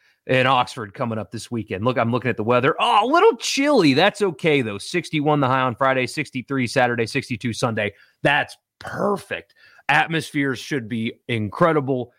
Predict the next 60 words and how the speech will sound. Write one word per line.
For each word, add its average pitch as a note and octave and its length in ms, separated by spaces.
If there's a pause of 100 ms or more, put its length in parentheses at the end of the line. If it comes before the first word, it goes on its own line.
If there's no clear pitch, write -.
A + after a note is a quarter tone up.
(200)
and A2 160
that's A#2+ 180
a F2+ 80 (220)
big-time B2 600
series F#2 480
coming F#2 300
up D#2+ 160
this - 180
weekend E2+ 460 (460)
in C3 180
Oxford. F#2 480
So, D#3 80
again, F3+ 220
my G#3 100
name E3+ 140
is C3+ 80
Michael D3+ 260
Borky. C#3+ 440 (100)
Uh, C3+ 200
let's F#3 220
talk A3+ 240
baseball, C3+ 380
though. D2+ 160 (720)
Uh, C#3+ 140
before D#3 240
we D4 80
get G#3+ 220
to E3+ 160
that, A#2 240
I C3 40
do C3 160
wanna D#3 160
remind C3 300
you B2 80
a A2 40
couple B2+ 300
of G#2 60
things. F2+ 180
First, F#3+ 300
if - 140
you B2 100
haven't C4+ 300
already D3 320
subscribed F#3 460
to B2 60
this D3 200
podcast, A2+ 600
I C3 60
know B2 140
a - 20
lot A2+ 240
of E3 100
you E3+ 120
listen B2+ 260
in G2+ 160
browser. F3+ 540 (380)
Uh, E3+ 80
you G3 180
can C#4+ 120
skip E4 280